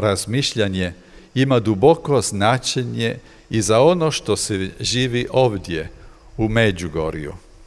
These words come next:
Postoji vanjska, objektivna, vidljiva stvarnost koju nitko ne može poreći,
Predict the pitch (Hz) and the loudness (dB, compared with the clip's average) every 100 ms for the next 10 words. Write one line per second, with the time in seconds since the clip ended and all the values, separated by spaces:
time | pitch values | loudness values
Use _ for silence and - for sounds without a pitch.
0 | - - - _ - - - - - - | -20 -20 -20 _ -20 -20 -20 -20 -20 2
1 | 165 165 - 117 92 104 123 131 139 - | 2 4 2 2 4 2 2 0 -4 -4
2 | - 143 139 - 117 127 117 123 123 - | -2 -2 -2 -6 2 4 4 -2 -2 -8
3 | 113 117 120 117 120 - - 123 180 135 | -4 -2 0 -2 -4 -8 -2 2 2 4
4 | 131 104 95 - 113 110 95 87 98 139 | 2 4 2 0 2 4 4 0 -4 -4
5 | - - - - - - - 120 113 107 | -6 -10 -14 -18 -20 -8 2 4 4 2
6 | 165 - - 123 117 143 139 104 107 - | -2 0 2 2 4 2 2 2 0 0
7 | 104 92 80 78 - | 0 2 -2 -6 -8